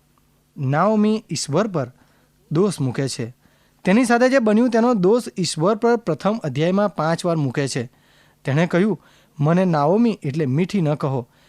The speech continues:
મને તો મારા એટલે કડવી કહો." નાઓમીએ કહ્યું,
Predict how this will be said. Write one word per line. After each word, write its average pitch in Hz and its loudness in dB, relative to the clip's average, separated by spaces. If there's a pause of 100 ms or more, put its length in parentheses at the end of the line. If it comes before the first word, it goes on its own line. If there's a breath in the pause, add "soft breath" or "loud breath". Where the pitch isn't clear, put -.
(240 soft breath)
મને 165 2
તો 247 2
મારા 190 2
એટલે 196 0
કડવી 156 -2
કહો." 131 -4 (560 soft breath)
નાઓમીએ 139 -2
કહ્યું, 151 -4